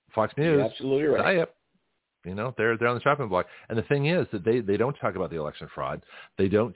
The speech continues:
Speaker 1: challenge anything. They don't, they're, they're not standing up for Newsmax. Um, they're, you know, they're run by a couple of liberal kids of, uh, Rupert Murdoch's, his liberal sons.
Speaker 2: You're right.
Speaker 1: They're just like, they're like
Speaker 2: The,
Speaker 1: the
Speaker 2: the
Speaker 1: sons
Speaker 2: news
Speaker 1: of,
Speaker 2: is
Speaker 1: uh,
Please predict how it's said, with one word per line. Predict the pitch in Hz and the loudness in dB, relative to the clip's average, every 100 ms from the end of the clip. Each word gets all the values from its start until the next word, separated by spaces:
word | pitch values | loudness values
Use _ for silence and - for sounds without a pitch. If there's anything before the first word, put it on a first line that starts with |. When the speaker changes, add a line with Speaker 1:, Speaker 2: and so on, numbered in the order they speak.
| - | -8
Speaker 1:
challenge | - 95 113 90 78 | -6 -4 -2 -4 -8
anything. | 78 78 82 85 | -12 -10 -8 -4
They | 87 | -2
don't, | 101 - | -4 -6
they're, | 98 98 | -2 0
they're | 90 | 2
not | 92 110 - | 2 0 -2
standing | - 101 95 | -2 0 0
up | 90 - | -4 -4
for | 85 | -2
Newsmax. | 80 110 - 67 62 - _ - - - - | -2 -2 -6 -10 -12 -18 _ -20 -20 -16 -10
Um, | 71 50 98 | -10 -8 0
they're, | 95 92 92 85 | 4 4 4 2
you | 92 | 0
know, | 92 | 0
they're | 87 101 | 2 4
run | 104 | 4
by | 101 | 4
a | |
couple | 101 113 104 | 2 0 2
of | |
liberal | 110 104 98 90 - | 0 2 0 0 0
kids | 139 101 104 | -2 -2 -8
of, | 95 82 | -8 -6
uh, | 95 95 | -4 -4
Rupert | 98 104 107 | -4 -6 -6
Murdoch's, | 117 151 - - - _ _ _ - | -4 -4 -6 -10 -20 _ _ _ -12
his | 87 | -4
liberal | 95 110 101 - | 0 0 0 -2
sons. | 131 110 - _ _ _ _ - 107 | -4 -4 -8 _ _ _ _ -20 -10
Speaker 2:
You're | 110 120 | 0 2
right. | 156 123 | 2 2
Speaker 1:
They're | 107 | 0
just | 104 | -2
like, | 120 110 71 - _ _ | -2 -2 -6 -18 _ _
they're | 104 | -4
like | 101 107 | -2 2
Speaker 2:
The, | 113 | 0
Speaker 1:
the | 104 | 2
Speaker 2:
the | 113 | 4
Speaker 1:
sons | 113 | 4
Speaker 2:
news | 151 170 139 | 6 4 4
Speaker 1:
of, | |
Speaker 2:
is | 127 | 0
Speaker 1:
uh, | 90 85 | 0 -2